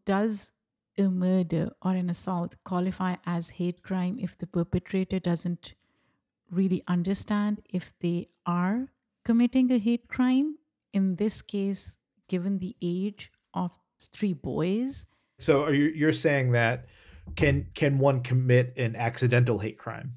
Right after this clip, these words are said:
Speaker 1: Right. And in this case, it's specifically because of their ages. There's no other reason. Adults know if they are committing hate crimes, right? So I, I still am struggling to understand what their frame of mind was at the time,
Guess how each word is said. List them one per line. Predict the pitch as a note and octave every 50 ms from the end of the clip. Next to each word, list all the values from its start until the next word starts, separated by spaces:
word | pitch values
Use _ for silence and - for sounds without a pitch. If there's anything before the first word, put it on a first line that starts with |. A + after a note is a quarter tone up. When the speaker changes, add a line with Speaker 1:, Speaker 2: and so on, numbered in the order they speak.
| -
Speaker 1:
Right. | - D#4+ E4 C#4+ A3 F#3 F3+ - _ _
And | - A#3 A#3
in | A#3 A3
this | G#3+ - - - -
case, | - A3+ A3 -
it's | G#3+ G3 -
specifically | - - G#3 - - A#3+ - - A3 - G3
because | F3 F3+ F3+ - F3 F3+
of | E3+ -
their | - F3 F3 - -
ages. | F#3 F#3+ F#3 F3+ F3+ F3 D#3+
There's | - F#3+ F#3+ F3+ D#3+
no | F#3 G3 G3+ G#3 G#3 F#3+ - -
other | F3 E3+ E3+ F3 F3
reason. | D#3+ F#3 G3 G3 F#3 - E3+ - - -
Adults | G#3 F3+ G3+ G#3 A#3 A3+ - - -
know | G3 G3 G3 F#3 F3 -
if | - E3+ -
they | - F3
are | E3 E3
committing | - - E3 D#3 D#3 - - E3
hate | C#3 E3 D#3 - _
crimes, | - - D#3+ - - - D#3+ -
right? | - - - G3 G3 - _ _ _ _ _ _ _ _ _ _
So | - - G#3+ G3+ -
I, | - F#3+ G3+ G#3+ G#3+ G3+ - - _ _
I | - F#3+ G3+
still | G3+ - - - - A#3+ A#3 A3+ G#3+ G#3 - _
am | - F3+ F3+ F3+ F#3 F#3 - - _ _ _
struggling | - - - - - G#3 F#3+ F#3+ F#3 F#3+ F#3+ F#3+ F#3+
to | F#3 F#3+ -
understand | - F3+ F3+ F3 F#3+ F3+ - - F#3+ F3+ F3+ F3+ F3 E3
what | F3 F#3 F#3 F#3 _ -
their | F3+ F3+ F3 F3 F3 - - _ _ _ _ _ _ _ _
frame | - - G3+ F#3+ F#3 F3+
of | F3+ E3+ - _
mind | - F#3+ G3 G3+ A3 B3 C4 B3+ B3+ A#3+ A3+
was | A#3 A3+ A#3 A#3 A3 A3+
at | A3+ A3 G#3+ - _
the | _ _
time, | - A3 G#3+ G#3+ G#3+ A3 A3 A3 A3 A3 G#3+ A3